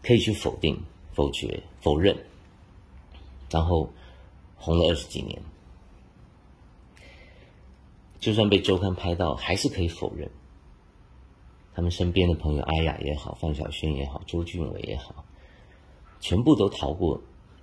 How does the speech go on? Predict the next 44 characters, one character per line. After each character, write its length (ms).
我 60
还 100
记 160
得 320
像 160
瓜 180
哥 280
啊、 240
头 180
中 160
康 220
什 100
么 80
的， 80
还 100
坐 160
过 160
牢 120
啊， 340
还， 140
还 160
是 120
干 160
嘛？ 140
忘， 240
乐 160
界 260
是 120
不 80
是？ 100
忘 200
记 220
了。 100
大 80
家 120
都 140
还 160
付 220
出 180
了 60
一 40
点 220
什 100
么， 140